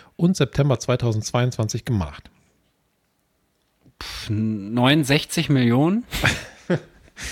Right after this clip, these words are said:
Speaker 1: Äh, vier Komma acht Milliarden Euro.
Speaker 2: Ach du Scheiße, krass.
Speaker 1: Ja. Und davon behalten zwanzig Prozent behält OnlyFans und achtzig Prozent geht an die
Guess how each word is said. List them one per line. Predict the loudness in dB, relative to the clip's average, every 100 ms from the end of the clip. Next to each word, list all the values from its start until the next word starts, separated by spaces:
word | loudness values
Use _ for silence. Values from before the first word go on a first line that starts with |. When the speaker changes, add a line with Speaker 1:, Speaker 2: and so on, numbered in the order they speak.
| -12 -6 -4 -4 -4
Speaker 1:
Äh, | -2
vier | 0 0 2 4
Komma | 4 2 0
acht | 0
Milliarden | 2 2 2 0
Euro. | -2 -4 -4 -10 _
Speaker 2:
Ach | 0 2 4
du | 2
Scheiße, | 2 4 4 0
krass. | -4 -2 -2 -4 -12 _ -20 _ _
Speaker 1:
Ja. | -2 -2 -4 -12 _ _ _ _ _
Und | -4 0
davon | 2 4 4
behalten | 4 2 -2 -4
zwanzig | -4 -2 -2 -4 -6
Prozent | -8 -2 0 0 -2
behält | -2 0 -2
OnlyFans | 0 0 0 -2 -2 -2 -4
und | -8 -4
achtzig | -6 -4 -12 -8
Prozent | -8 -4 -6 -4
geht | -8 -6
an | -4 -2
die | 0 -2